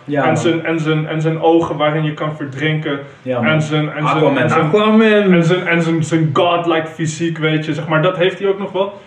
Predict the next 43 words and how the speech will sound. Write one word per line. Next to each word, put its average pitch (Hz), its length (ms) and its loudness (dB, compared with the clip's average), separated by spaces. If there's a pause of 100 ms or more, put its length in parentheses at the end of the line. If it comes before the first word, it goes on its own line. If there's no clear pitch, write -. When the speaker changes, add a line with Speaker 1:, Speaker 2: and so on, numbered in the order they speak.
(160)
Speaker 1:
Ja. 190 200 0
Speaker 2:
Dus 190 100 2
zeg 220 120 0
maar, 214 200 2
en, 202 140 -2
en 202 120 0
dan, 196 240 2 (360)
en 170 120 0
dan 202 140 2
als, 190 240 0
als 180 200 2
hij 180 140 0
nog 214 240 -2 (320)
door 175 420 2
zou 208 220 2
levelen, 247 460 2 (240)
dan 170 240 0
zou 202 240 2
hij 208 80 -2
bij 175 140 2
The 175 80 2
Rock, 160 320 4
Dwayne 165 240 2
Johnson 160 360 -2
uit 139 140 -6
Speaker 1:
Charizard 127 420 4
achter. - 200 -2
Speaker 2:
Eerlijk, 233 180 4
zeg - 140 -2
maar 170 100 2
gewoon, 220 220 2 (420)
<laughs> - 360 -20
Brad 247 320 2
Pitt 277 360 0 (100)
en 175 380 0
The 160 60 4
Rock, 202 260 4
Dwayne 196 240 2
Johnson 196 400 0 (120)
fuse 214 400 -2
into 180 280 -2
one 185 180 2
person. 190 420 0